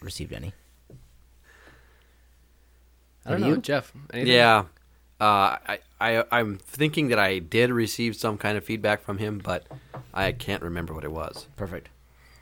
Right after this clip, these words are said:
Speaker 2: That's the best kind.
Speaker 3: Yeah, it was, it was
Speaker 2: It's
Speaker 3: a couple weeks ago.
Speaker 2: smooth and forgetful.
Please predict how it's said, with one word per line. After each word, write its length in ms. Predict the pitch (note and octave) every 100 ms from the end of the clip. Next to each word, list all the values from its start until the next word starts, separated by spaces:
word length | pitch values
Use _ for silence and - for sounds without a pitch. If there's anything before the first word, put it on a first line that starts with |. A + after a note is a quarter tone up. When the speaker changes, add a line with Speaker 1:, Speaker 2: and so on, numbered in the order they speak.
| _ _ _ _
Speaker 2:
That's 160 | G#2 -
the 120 | G2+
best 260 | G2 G2
kind. 320 | - F#2+ F2+ -
Speaker 3:
Yeah, 300 | G2+ G2 F#2+ F#2+
it 80 |
was, 160 | B2 G#2
it 120 | B2+
was 160 | B2+ - - - -
Speaker 2:
It's 200 | C3+ -
Speaker 3:
a 40 |
couple 240 | G3+ - E3+
weeks 160 | G3
ago. 100 | G#3
Speaker 2:
smooth 280 | A3+ A3+ - - - _ - - - - _ _ _ _ _ _ _ _ - _ _ _ _ _ - _ _ _
and 100 | A2+
forgetful. 520 | - G#2 G#2 - C2+